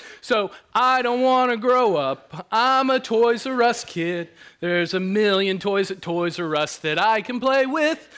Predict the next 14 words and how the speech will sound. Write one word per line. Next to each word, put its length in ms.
from 480
bikes 380
to 300
trains 560
to 260
video 640
games. 480
It's 120
the 80
biggest 500
toy 220
store 440
there 280
is. 400